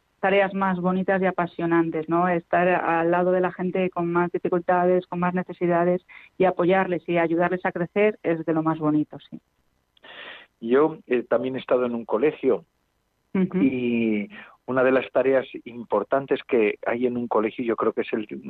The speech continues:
Speaker 2: departamento de orientación, porque, eh, ayuda mucho, pero es que además para la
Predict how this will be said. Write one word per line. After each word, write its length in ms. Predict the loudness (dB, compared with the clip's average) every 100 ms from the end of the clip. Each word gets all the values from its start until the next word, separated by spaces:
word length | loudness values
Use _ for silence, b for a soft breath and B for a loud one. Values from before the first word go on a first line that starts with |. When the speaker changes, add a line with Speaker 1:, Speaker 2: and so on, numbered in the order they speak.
| -8 -2
Speaker 2:
departamento 640 | 0 0 -2 -4 -2 0
de 80 | 0
orientación, 760 | 0 -6 -6 -6 -4 -2 -2
porque, 420 | -2 -4 -4 -6 B B B B B _ _ _ _
eh, 480 | -2 2 4 2 0 _ _ _ -2
ayuda 420 | 0 2 2 2
mucho, 580 | 0 -4 -4 -4 -6 -8 _
pero 180 | 0 2
es 140 | 0
que 120 | 0 0
además 480 | 2 0 0 -2 -6 -16 -20 -20 b b b _ _ -2
para 280 | 2 2
la 400 | 2 0 -2 -4